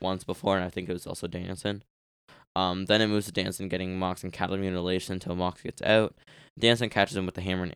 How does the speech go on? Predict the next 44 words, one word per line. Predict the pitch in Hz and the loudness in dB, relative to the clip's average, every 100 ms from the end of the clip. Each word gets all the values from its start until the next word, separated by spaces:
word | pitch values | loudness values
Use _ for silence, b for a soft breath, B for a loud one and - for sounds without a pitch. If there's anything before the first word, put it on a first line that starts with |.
| - | -8
anvil | 90 87 82 | -8 -6 -4
elbows | - 95 95 95 | 0 2 2 0
for | - | 0
a | 95 | 0
bit. | 87 95 - _ b b b | 4 2 2 _ b b b
Um, | - 95 | -6 -4
Danielson | 87 104 135 120 104 | 0 0 2 0 0
hits | 104 - | -2 -4
a | |
roundhouse | 95 98 92 98 - | -4 -2 0 0 2
to | |
Mox, | 98 101 - | 2 2 2
but | 90 | -6
tweaked | - 101 | -4 -6
his | - - | -4 -4
ankle | - - 95 | -6 -2 0
a | |
bit | - 101 - | 4 4 4
and | 92 | 0
allows | 90 92 92 | 2 2 2
Mox | 92 92 92 | 2 -2 -2
to | - | -4
hit | 92 | -4
a | |
lariat. | 87 98 101 101 98 - B B B | 2 4 6 6 2 0 B B B
Mox | 104 113 | 2 2
goes | - 107 - _ - | 0 -6 -6 _ -20
for | - 92 | -8 -6
the | 85 | -2
lariat | 90 92 92 87 | 0 2 2 0
again, | 87 101 95 95 90 b b | 0 4 4 2 -2 b b
but, | - 92 - | 0 0 2
um, | 92 90 90 | 0 0 2
Danielson | 107 104 - 98 92 | 2 2 2 -2 -2
ducks | 85 92 - | 2 2 2
it, | 95 92 | 0 0
hits | 98 | -4
the | - 98 | -6 -4
Psycho | - 95 98 | 0 0 2
knee | 92 92 | -2 -2
for | - | -4
a | |
near | 90 85 | -8 -8
fall. | 90 - 104 98 104 | -6 2 6 6 2